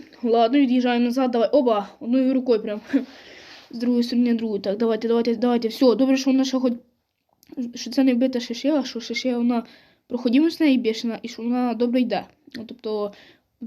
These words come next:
ну, їде по швидкості, вона добре валить. Так, ладно. Давайте, давайте вже, пацани, напевно, на цьому завершатися. З вами був Коля Бінго.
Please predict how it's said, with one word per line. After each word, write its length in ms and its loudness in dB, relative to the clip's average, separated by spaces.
ну, 360 2
їде 240 0
по 140 -4
швидкості, 560 0
вона 240 0
добре 280 -2
валить. 380 -6
Так, 220 -16
ладно. 300 -6
Давайте, 600 0
давайте 420 2
вже, 120 2
пацани, 340 -2
напевно, 360 0
на 120 0
цьому 260 2
завершатися. 680 -2
З 60 -8
вами 220 0
був 160 -2
Коля 200 -2
Бінго. 440 2